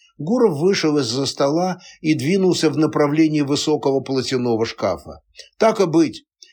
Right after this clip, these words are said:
сделаю для тебя одолжение. Мы же друзья.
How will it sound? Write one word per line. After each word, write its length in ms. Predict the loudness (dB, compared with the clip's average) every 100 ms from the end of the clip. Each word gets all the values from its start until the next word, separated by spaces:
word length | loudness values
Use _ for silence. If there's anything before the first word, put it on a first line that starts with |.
| _
сделаю 580 | -10 -2 0 2 0 0
для 180 | -2 -2
тебя 320 | 0 0 0
одолжение. 800 | 0 -2 -2 -4 -4 -8 -12 -18 _ _ -2
Мы 140 | 0
же 100 | 2
друзья. 640 | 2 0 2 2 2 -2